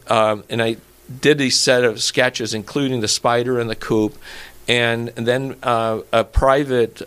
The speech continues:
uh, presentation happened between Piech and, uh, Doctor Hockenberg and, uh, Doctor Piech, I mean, uh, Doctor, um, Pefkin.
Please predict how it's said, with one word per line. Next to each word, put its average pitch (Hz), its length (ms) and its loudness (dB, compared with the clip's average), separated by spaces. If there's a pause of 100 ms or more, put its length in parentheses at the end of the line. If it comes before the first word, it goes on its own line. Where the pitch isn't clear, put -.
uh, 110 240 2
presentation 120 800 -2
happened 101 580 -6 (360)
between 117 340 -4
Piech 123 720 -2
and, 101 440 0
uh, 95 340 0 (180)
Doctor 113 300 -2
Hockenberg 110 680 -4
and, 101 340 -8 (180)
uh, 95 300 -2 (100)
Doctor 104 260 -4
Piech, 113 360 -4 (260)
I 123 80 0
mean, 117 180 -2
uh, 120 80 0
Doctor, 113 460 0 (480)
um, 101 320 0 (180)
Pefkin. 110 400 -4